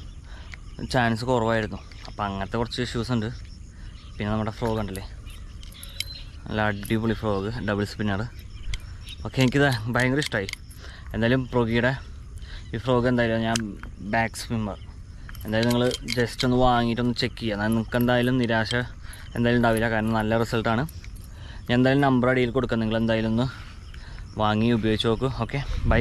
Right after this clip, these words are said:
ഞാൻ മീനെ കാണിച്ചു തരാം എന്തായാലും ആദ്യം. മീൻ നമ്മളവിടെ വണ്ടിയുടെ അവിടെ, അവിടെ വെള്ളത്തിൽ ഇത് കണ്ടു, ഇപ്പുറത്ത് നല്ല പാടാണ്, ഇത്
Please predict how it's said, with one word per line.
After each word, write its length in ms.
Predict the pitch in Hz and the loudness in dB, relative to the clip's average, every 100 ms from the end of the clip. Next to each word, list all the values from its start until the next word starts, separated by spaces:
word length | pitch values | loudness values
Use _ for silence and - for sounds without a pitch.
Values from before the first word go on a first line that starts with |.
| 120 | 6
ഞാൻ 80 | 127 | 6
മീനെ 180 | 127 131 165 | 6 6 6
കാണിച്ചു 180 | - 110 | 4 2
തരാം 80 | 104 | 2
എന്തായാലും 200 | 104 98 | 0 2
ആദ്യം. 160 | 98 - - - - 104 | 2 2 4 4 4 4
മീൻ 140 | 113 120 | 6 6
നമ്മളവിടെ 320 | 123 123 131 - - | 6 4 2 -2 -2
വണ്ടിയുടെ 240 | 113 110 117 | 0 2 2
അവിടെ, 120 | 120 - - - - - - - - - - - | 2 0 0 -2 -2 0 -2 -4 -4 -4 0 2
അവിടെ 160 | 113 123 | 4 4
വെള്ളത്തിൽ 300 | 127 110 131 - - - - - - | 4 4 0 0 -2 0 2 2 2
ഇത് 140 | - 156 151 - - 151 | 4 2 2 0 -2 -2
കണ്ടു, 160 | 120 107 | -2 0
ഇപ്പുറത്ത് 260 | 117 - 131 | -2 2 0
നല്ല 120 | 123 - 143 | 0 -2 0
പാടാണ്, 400 | 123 110 120 - - - - - - - - - - - - - - - - - - - - - | 2 2 -2 -2 -8 -8 -8 -8 -4 -4 -4 -8 -10 -12 -14 -14 -12 -12 -12 -12 -12 -14 -14 -12
ഇത് 120 | - | -12